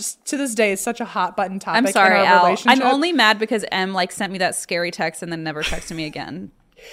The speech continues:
Speaker 1: She's just, I, I know she's like, <laughs> she just feels bad 'cause she wanted to plan something really weird. And I was like, "Oh, you planned something weird. Don't
Speaker 2: Yeah,
Speaker 1: worry."
Speaker 2: accomplished that.
Speaker 1: Anyway, let's get back to this terrible guy.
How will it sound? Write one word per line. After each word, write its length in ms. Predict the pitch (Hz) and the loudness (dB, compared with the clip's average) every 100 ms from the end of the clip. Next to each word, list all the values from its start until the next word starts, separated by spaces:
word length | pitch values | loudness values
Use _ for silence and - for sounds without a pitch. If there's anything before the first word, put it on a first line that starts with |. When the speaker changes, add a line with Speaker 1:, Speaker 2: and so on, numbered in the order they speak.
| - | -10
Speaker 1:
She's 340 | - 311 330 | -2 2 2
just, 180 | 403 392 - | 2 0 2
I, 200 | 254 254 - | 4 2 2
I 140 | 254 | 0
know 220 | 254 254 | 2 0
she's 340 | 277 - 247 226 | 0 -4 -4 0
like, 320 | 226 196 - | -2 -2 -6
<laughs> 60 | - | -4
she 240 | - 240 | -2 -2
just 240 | 247 262 | -4 -4
feels 200 | - 240 214 | -2 -2 0
bad 280 | 202 208 | 0 0
'cause 120 | 240 220 | -4 -6
she 120 | 233 | -6
wanted 240 | 202 202 | -6 -6
to 60 | 208 | -8
plan 340 | - 196 196 | -8 -6 -6
something 300 | 214 208 220 | -6 -6 -4
really 240 | 190 202 208 | -4 -4 -4
weird. 280 | 190 196 214 | -2 -2 -2
And 60 | |
I 40 | 196 | -2
was 80 | |
like, 100 | 196 - | -2 4
"Oh, 140 | 381 | 4
you 160 | 269 392 | 6 2
planned 340 | - 480 453 | 2 2 2
something 400 | 403 392 339 240 | -2 -4 -2 -4
weird. 340 | 254 330 202 190 | -4 -4 -2 0
Don't 220 | - - | 2 2
Speaker 2:
Yeah, 80 | 262 | 0
Speaker 1:
worry." 140 | 247 | 0
Speaker 2:
accomplished 580 | 208 208 - 160 - - | 0 -2 -4 -8 -8 -8
that. 340 | 160 - - - _ - | -6 -6 -10 -14 _ -2
Speaker 1:
Anyway, 300 | 330 339 226 | 0 4 4
let's 140 | 214 - | 2 0
get 140 | 285 | 0
back 180 | 233 226 | 0 0
to 80 | 208 | -4
this 140 | 196 - | -6 -8
terrible 720 | - - 240 277 269 180 180 | -10 -6 0 4 4 2 0
guy. 360 | 175 180 156 | 0 0 -2